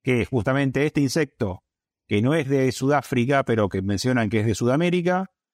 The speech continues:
que había poblado en recursos forrajeros en aquella zona, había provocado el consumo de bovinos de estos recursos forrajeros, provocó mortandades.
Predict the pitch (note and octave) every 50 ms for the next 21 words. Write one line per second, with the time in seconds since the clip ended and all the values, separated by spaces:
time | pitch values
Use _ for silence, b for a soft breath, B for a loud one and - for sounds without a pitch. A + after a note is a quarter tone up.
0 | _ _ _ _ - A2+ A2 A2 G#2+ A#2 B2+ C3 B2 A#2+ A#2+ B2 B2+ C3+ C3+ C3
1 | C3 C3 B2+ B2+ B2+ B2+ A#2+ A2+ A2 A2 G#2+ A2 A2 G#2+ A2 A#2 A2+ C3 C3+ B2
2 | - B2+ - - B2 A#2+ A#2+ - D#3+ D3 C3+ A2+ - C3+ C3 C3 D3 C3 - D#3
3 | - - G#3 G3+ G3 G3+ G3 F#3+ F3 - - A2+ A#2+ B2+ C#3 C#3+ C#3+ D3+ C#3 C3+
4 | C#3 C3 C#3+ D3+ D3+ D3 C3+ C3+ B2 A#2+ A2+ B2+ B2 - D#3 D#3 D3+ D3 C3+ B2
5 | A#2 A2+ A2+ A2 A2+ A#2+ B2 C#3 C#3+ C3+ B2 A2 G2 - - _ _ _ _ _
6 | _ _ _ - C#3 C#3 C#3 - - C#3 B2+ D3 C#3+ D#3 D3 C#3 D#3 C3+ - D#3
7 | D3+ - - F3 F#3 F3+ - C#3+ C3 B2+ B2+ A2+ - C#3 C#3 D3 D3+ D#3 C#3+ B2+
8 | B2 - A#2 A2+ A#2 A2+ G#2 G2 F#2 F2+ F2 - - -